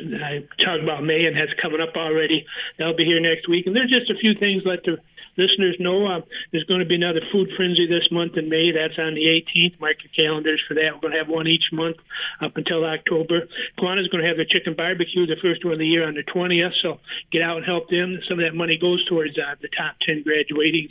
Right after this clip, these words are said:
seniors. And then, uh, Memorial Day parade on the thirtieth, just about the last, uh, Sunday of the month, we're gonna have a parade for the first time in a couple of years going through Holt. So things are busy, Doctor Hornick, in May and in Delhi Township.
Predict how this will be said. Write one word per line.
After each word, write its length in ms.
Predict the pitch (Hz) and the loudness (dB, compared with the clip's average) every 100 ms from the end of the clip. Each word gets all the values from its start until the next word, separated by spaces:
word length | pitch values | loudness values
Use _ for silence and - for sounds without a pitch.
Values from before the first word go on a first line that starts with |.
| - | 0
seniors. 460 | 170 156 151 135 - - - - | 0 2 0 -2 -4 -6 -6 -4
And 200 | 170 165 | -2 0
then, 260 | 170 170 165 | 2 2 2
uh, 160 | 160 160 | -2 -2
Memorial 420 | 165 170 180 180 | 0 0 0 2
Day 180 | 180 180 | 2 2
parade 440 | - 185 196 190 | 2 4 4 4
on 120 | 170 | 2
the 100 | 160 - | -2 2
thirtieth, 520 | 190 196 196 190 190 | 4 6 4 2 0
just 160 | 175 180 | -2 0
about 240 | 185 170 | -4 -2
the 80 | 170 | -2
last, 420 | 170 170 170 - | 0 0 0 -2
uh, 200 | 165 156 - | -2 -2 -4
Sunday 260 | 185 180 180 | -4 0 0
of 60 | |
the 60 | 175 | 0
month, 220 | 175 180 - | -4 -6 -2
we're 80 | 170 | -2
gonna 120 | 160 | -2
have 20 | |
a 160 | - - | -6 0
parade 240 | 190 165 | 2 2
for 100 | - | -6
the 60 | 156 | -2
first 260 | 160 151 - | 0 0 0
time 180 | 156 | -2
in 60 | 147 | -2
a 500 | - - - - - | -8 -8 -8 -10 -4
couple 220 | 170 170 | -2 2
of 40 | 160 | 4
years 220 | 151 143 170 | 2 0 0
going 180 | 156 147 | 0 0
through 160 | 160 131 | -4 0
Holt. 300 | 165 160 - | 0 2 0
So 200 | 160 - - - | -2 -6 -10 -4
things 240 | 190 208 208 | 0 4 4
are 60 | |
busy, 300 | 190 208 175 | 4 2 4
Doctor 360 | 170 165 160 165 | 2 0 -2 -2
Hornick, 280 | 165 165 165 | 2 0 0
in 140 | 156 | 0
May 320 | 156 165 165 | 2 4 4
and 160 | 156 147 | 2 -4
in 180 | 147 147 | -12 -4
Delhi 320 | 151 143 147 | -4 -2 -4
Township. 540 | 165 143 139 160 139 | -6 -2 2 2 2